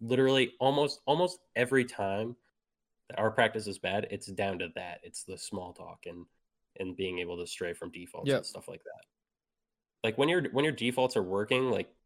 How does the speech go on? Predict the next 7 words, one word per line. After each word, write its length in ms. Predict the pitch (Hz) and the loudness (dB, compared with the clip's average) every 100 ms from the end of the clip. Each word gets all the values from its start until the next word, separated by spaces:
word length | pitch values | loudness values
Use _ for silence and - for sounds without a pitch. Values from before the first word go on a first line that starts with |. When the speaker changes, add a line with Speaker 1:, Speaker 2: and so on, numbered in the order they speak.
| _ _ _ _ _ | _ _ _ _ _
Speaker 1:
I 40 | 104 | -2
mean, 280 | 107 95 - _ _ _ _ _ _ _ | -2 -2 -8 _ _ _ _ _ _ _
that's 160 | 127 - | 0 2
gonna 120 | 117 | -2
happen 480 | - 101 101 113 127 _ _ _ - | -2 -2 0 -2 -4 _ _ _ -4
some 200 | 123 120 | 0 4
days, 360 | 123 139 - | 4 2 -2